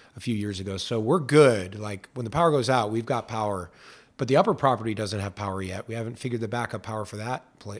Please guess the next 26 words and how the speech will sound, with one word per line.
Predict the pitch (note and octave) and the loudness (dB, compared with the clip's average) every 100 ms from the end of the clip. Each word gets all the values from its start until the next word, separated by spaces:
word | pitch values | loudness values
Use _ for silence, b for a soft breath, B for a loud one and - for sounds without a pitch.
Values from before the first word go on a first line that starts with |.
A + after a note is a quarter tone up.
| - | -12
that | A#2+ - | -12 -12
part | - G2 | -12 -12
of | G2 | -12
the | |
property. | F#2+ G2+ G2 G2 F#2+ B B B B B - | -12 -12 -12 -12 -14 B B B B B -6
Um, | C#3 B2+ A#2+ - _ | 0 2 0 -4 _
but | F3+ D#3 D#3+ b b b b _ _ _ _ - | 2 2 0 b b b b _ _ _ _ -2
when | E3+ E3+ E3 | 2 2 2
you | F3+ | 2
run | G#3+ G#3 G3 | 4 4 4
out | F3 | 2
of | - | 2
power | E3+ F#3+ | 6 6
here, | C3 C3+ | 6 2
which | B2+ - | 2 0
happens | C3+ C3+ B2 | -2 -2 0
all | C#3 | 0
the | B2 | 0
time, | C#3+ F3 B2 | 0 0 0
people | C3+ F3 | -2 2
rely | D3+ C3 B2+ C3+ | 2 4 4 2
on | A2 | 0
gas-powered | A#2+ B2+ C3 - C3+ A#2+ | 0 0 -2 -2 0 2
generators | G2 B2+ D#3+ A2 G#2 G#2+ A2 | 2 2 2 2 0 -2 -4
for | - - C3+ B2+ B2 B2 | -6 -2 2 4 4 2
electricity. | A#2 G2+ - F3 B2 F2+ E2 | -4 -4 -2 0 0 -6 -12